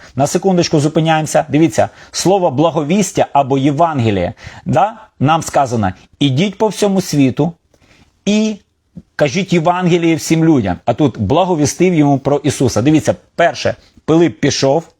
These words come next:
і Пилип благовістив, тобто говорив Євангеліє. Тридцять шостий вірш. «І так, ідучи дорогою, приїхали вони до якоїсь води. І Євнух сказав:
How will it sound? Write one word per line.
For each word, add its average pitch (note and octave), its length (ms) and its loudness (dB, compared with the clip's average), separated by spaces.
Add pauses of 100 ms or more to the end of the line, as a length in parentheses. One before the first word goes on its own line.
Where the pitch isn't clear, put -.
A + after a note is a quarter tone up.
(760)
і D#3+ 100 2
Пилип F3+ 400 0 (220)
благовістив, D#3+ 720 0
тобто C#3 320 -2
говорив C3+ 380 0
Євангеліє. A#2 480 0
Тридцять F3 300 0
шостий C#3 320 -2
вірш. G2+ 280 -4 (640)
«І D#3+ 120 2
так, C4 360 -4
ідучи G3 460 2
дорогою, D3+ 560 0 (220)
приїхали F3+ 560 0
вони E3 360 0 (100)
до D3 180 2
якоїсь F3+ 560 0
води. E3 400 0 (800)
І C3+ 140 2
Євнух B3 420 2
сказав: F3+ 540 -2